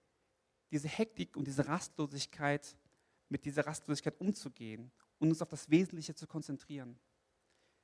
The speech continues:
Er gibt uns einen Ausweg, indem er uns eine Ausrüstung gibt. Eine Ausrüstung. Er nimmt nicht die Probleme weg, nein, er gibt uns eine Ausrüstung, damit wir mit diesem Problem umgehen können. Und dieses, und diese Ausrüstung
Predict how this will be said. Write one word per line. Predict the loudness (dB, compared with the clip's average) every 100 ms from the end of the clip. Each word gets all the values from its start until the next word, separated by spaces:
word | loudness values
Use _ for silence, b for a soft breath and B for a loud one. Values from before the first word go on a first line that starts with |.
| _ _ _ _ _ _
Er | 4
gibt | 6 6
uns | 6
einen | 6 6
Ausweg, | 8 8 8 4 4
indem | 4 4 6
er |
uns | 4 2 -10 _
eine | 6 6 2
Ausrüstung | -2 0 0 -2 -6 -6 -14
gibt. | -16 -18 -18 -20 _ _ _ _ -8
Eine | -2 0
Ausrüstung. | 2 0 -6 -14 -14 -12 -2
Er |
nimmt | 2 2 0
nicht | -2 -2
die |
Probleme | -6 -4 6 8 8 2
weg, | 0 0 b b
nein, | 12 12 12
er | 4
gibt | 2 2
uns | 0
eine | 2 4 8
Ausrüstung, | 8 8 2 -2 -2 -4 -6 b b b
damit | 6 8
wir | 6
mit | -2
diesem | -4
Problem | -2 6 6 4
umgehen | -2 0 -2 -6 -12
können. | -14 -14 -14 -18 _ _ _ _ 6
Und | 6
dieses, | 6 0
und | 0 -2
diese | 2 4
Ausrüstung | 8 6 6 -2 0 -2